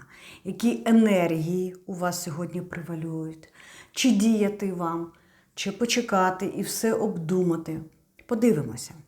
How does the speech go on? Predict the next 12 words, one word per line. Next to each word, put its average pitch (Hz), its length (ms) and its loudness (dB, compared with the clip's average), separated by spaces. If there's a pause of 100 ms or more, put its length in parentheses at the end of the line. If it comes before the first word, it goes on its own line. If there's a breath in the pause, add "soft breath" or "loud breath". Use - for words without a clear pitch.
(200)
Працюю 277 440 -2
на 165 100 2
трьох 202 320 -6
колодах. 135 600 -14 (460 loud breath)
Карта - 340 -2 (100)
ілюмінатів. 170 680 -4 (200)
Така, - 260 -2 (300)
ой, 262 260 2 (220)
падає, 151 400 -6 (140)
золота, 175 600 -4
красива. 156 540 -10
Вже 180 280 0